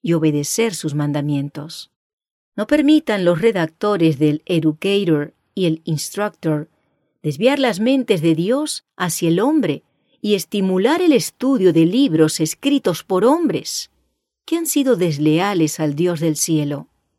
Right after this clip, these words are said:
El Señor no quedará satisfecho con quienes se aparten de los que Él ha hecho depositarios de la verdad sagrada para consultar a los dioses de Ecrón.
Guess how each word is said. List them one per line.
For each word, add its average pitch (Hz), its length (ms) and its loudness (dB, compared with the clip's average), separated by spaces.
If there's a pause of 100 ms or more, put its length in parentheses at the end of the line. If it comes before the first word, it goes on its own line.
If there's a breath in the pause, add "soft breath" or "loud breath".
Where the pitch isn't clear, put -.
(400)
El 170 180 0
Señor 175 640 -2 (460)
no 320 380 2
quedará 196 400 0
satisfecho 180 1000 -2 (300)
con 247 200 -2
quienes 254 300 0
se 226 160 -4
aparten 269 640 -2
de 170 80 2
los 175 240 2
que 180 280 -2
Él 320 300 2
ha 240 140 0
hecho 190 320 -2
depositarios 170 800 -2
de 160 100 0
la 165 100 2
verdad 160 400 -4
sagrada 156 760 -2 (920)
para 202 180 -6
consultar 240 640 -2
a 349 60 0
los 208 200 2
dioses 233 420 -2
de 151 140 2
Ecrón. 160 560 -2